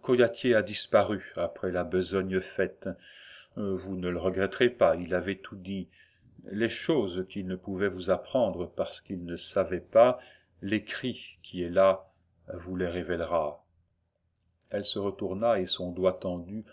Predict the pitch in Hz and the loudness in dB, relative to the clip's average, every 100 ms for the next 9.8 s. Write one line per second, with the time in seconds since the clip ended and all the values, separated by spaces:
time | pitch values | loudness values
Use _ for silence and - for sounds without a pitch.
0 | _ - 90 90 - 95 92 - - 92 | _ -14 -8 -6 -2 0 0 0 0 0
1 | 80 82 85 87 - 95 85 80 90 92 | 0 -6 -8 -8 -4 -4 -4 -4 -4 -2
2 | 87 82 - 80 - 82 80 - _ _ | -4 -4 -4 -6 -6 -12 -12 -14 _ _
3 | _ _ - 98 - 117 127 101 92 92 | _ _ -12 -12 -6 -4 -2 -2 -2 -2
4 | 95 87 95 95 95 90 98 92 90 85 | -4 0 0 2 0 0 -4 -4 -4 -4
5 | 85 - 87 85 80 73 67 - _ _ | -6 -8 -8 -6 -4 -4 -6 -12 _ _
6 | _ _ _ _ _ _ _ - 110 107 | _ _ _ _ _ _ _ -6 -2 0
7 | 117 135 95 92 - 127 - - 90 87 | 2 2 2 0 4 2 2 -4 -2 -2
8 | 92 98 - - - 127 98 90 - 90 | 0 0 -2 -8 -4 -2 -2 -2 -4 -4
9 | 95 - 92 85 90 - 98 131 | -4 -2 -4 -2 -4 -4 -2 -2